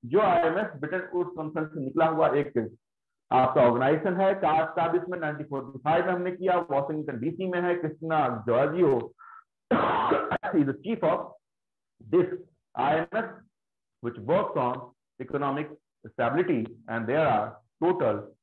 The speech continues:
one nine zero member, एक सौ नब्बे member आईएमएफ के हैं, वन एटी नाइन member World Bank के हैं। तो यहाँ पे हम लिखेंगे दोनों को Britain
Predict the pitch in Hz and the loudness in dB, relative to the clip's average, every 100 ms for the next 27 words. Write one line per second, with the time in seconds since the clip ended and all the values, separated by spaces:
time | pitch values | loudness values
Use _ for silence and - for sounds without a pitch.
0 | _ _ 110 123 156 - - _ - 123 | _ _ -4 -2 -2 -6 -14 _ -14 -6
1 | 120 120 139 - _ - 113 101 113 143 | -2 -2 -6 -12 _ -16 -16 -8 -2 0
2 | 127 98 92 95 - 120 131 - 139 127 | 0 -2 -6 -8 -4 -2 -2 -2 0 4
3 | 156 170 165 165 175 120 113 131 160 160 | 6 6 6 6 6 8 8 8 4 2
4 | 165 170 180 180 123 127 147 - 143 127 | 4 4 2 -2 0 2 2 -2 -6 0
5 | 135 151 156 156 156 - - 120 113 107 | 2 4 4 4 4 2 -2 2 4 2
6 | 104 95 - 90 92 _ _ _ _ - | -2 -6 -8 -8 -10 _ _ _ _ -4
7 | 110 123 123 117 110 117 165 160 180 180 | 4 4 6 4 0 0 2 4 2 -2
8 | - _ _ _ _ _ 135 156 175 180 | -16 _ _ _ _ _ 2 2 4 4
9 | 202 - - - - 104 147 147 147 | 4 2 -6 -14 -6 -2 -2 0 -2